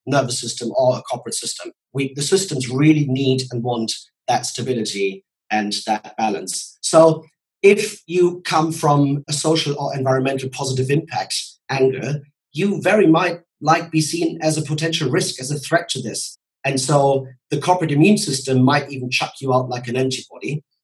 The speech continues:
because you might challenge the status quo, the bonuses, the company cars, the lavish offices, the budget to hire people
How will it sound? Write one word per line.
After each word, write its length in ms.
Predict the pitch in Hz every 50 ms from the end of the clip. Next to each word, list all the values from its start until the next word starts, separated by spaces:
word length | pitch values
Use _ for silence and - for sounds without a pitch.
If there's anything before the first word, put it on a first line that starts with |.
| _ _ -
because 400 | 156 156 - 180 180 156 - 170
you 80 | 175
might 220 | 170 170 175 170 -
challenge 340 | - 175 170 170 170 160 -
the 80 | 160
status 340 | 151 - 165 160 160 151 - -
quo, 420 | - 196 214 - 135 117 117 - _ -
the 120 | 156 143 131
bonuses, 640 | 131 175 180 185 175 156 - - 104 104 - -
the 200 | - 143 143 139 131 -
company 420 | - 170 165 165 160 131 127 127
cars, 300 | 131 - - 110 107 -
the 80 | - 143
lavish 340 | 139 147 156 156 160 151 -
offices, 520 | - - - 156 151 - - 107 - - -
the 240 | - 143 143 139 139 - _ _ _ _ _ -
budget 340 | 156 156 156 156 156 151
to 200 | - - 156 147
hire 300 | - - 151 151 151 147
people 400 | - 151 156 156 151 156 156 156